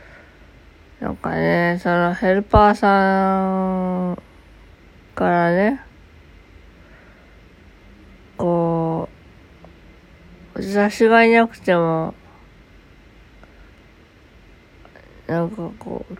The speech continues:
教育できるじゃないですかっ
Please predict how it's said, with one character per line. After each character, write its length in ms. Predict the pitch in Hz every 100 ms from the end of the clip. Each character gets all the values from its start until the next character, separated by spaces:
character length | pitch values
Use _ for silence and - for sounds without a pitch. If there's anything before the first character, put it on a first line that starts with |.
| -
教 340 | - 214 214
育 440 | 196 180 - 165 160
で 180 | 170 180
き 140 | -
る 220 | 202 185
じ 120 | 190
ゃ 60 | 175
な 180 | 160 156
い 80 | 151
で 160 | 156
す 160 | 160 -
か 420 | - - -
っ 40 | -